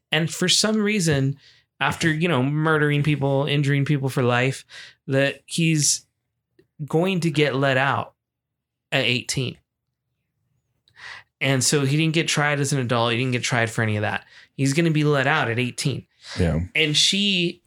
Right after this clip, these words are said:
Speaker 1: now is living, like, this shackled life, right?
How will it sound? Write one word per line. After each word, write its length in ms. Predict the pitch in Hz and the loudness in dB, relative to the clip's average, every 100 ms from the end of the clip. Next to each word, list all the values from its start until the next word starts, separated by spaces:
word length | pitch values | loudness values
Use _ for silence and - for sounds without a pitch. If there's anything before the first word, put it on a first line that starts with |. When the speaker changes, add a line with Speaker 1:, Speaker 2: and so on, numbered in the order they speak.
| - | -6
Speaker 1:
now 400 | 156 151 165 156 | 0 2 2 2
is 160 | 135 | 2
living, 440 | 131 131 147 143 135 | 2 2 2 2 2
like, 300 | 120 113 - | 2 0 -2
this 340 | 131 117 - | -2 0 0
shackled 500 | - - 135 135 139 | 0 0 0 0 -2
life, 480 | 113 107 104 - - _ _ _ _ - | 0 0 -2 -8 -12 _ _ _ _ -6
right? 340 | 110 110 - | -4 -4 -6